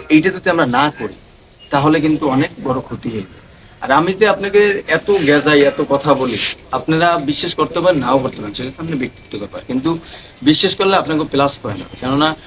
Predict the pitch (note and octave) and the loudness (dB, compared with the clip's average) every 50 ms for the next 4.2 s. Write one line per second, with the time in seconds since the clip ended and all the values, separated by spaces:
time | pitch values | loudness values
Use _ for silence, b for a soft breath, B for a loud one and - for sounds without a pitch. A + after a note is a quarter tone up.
0 | B B B - - C#3+ D#3+ E3 - G3 F#3 F#3 G3+ G#3 G#3 G#3 G#3 G#3 F#3 F3+ | B B B -4 0 0 0 0 2 2 2 4 4 4 4 4 4 4 4 4
1 | F3 D#3 E3+ E3+ D#3+ D#3 D3+ C3+ C3+ - A#2+ G#2+ G2 F#2 F2 - - - - - | 2 4 4 4 6 6 6 4 4 2 -2 -4 -6 -8 -10 -12 -14 -16 -18 -20
2 | - - - - - - - C#3 C#3+ - - G3+ G#3 F3+ D3+ D3 D#3 E3 F3 E3+ | -16 -16 -18 -18 -12 0 2 2 2 4 2 4 4 4 4 4 4 2 2 2
3 | - E3+ E3 - - F3+ F3+ F#3 - - - - - - B2+ B2 - - - D3+ | 0 -4 -2 0 0 0 0 0 -2 -4 -4 -6 -4 -4 -6 -6 -6 -6 -6 -4
4 | - - F3 F#3+ | 0 0 0 -2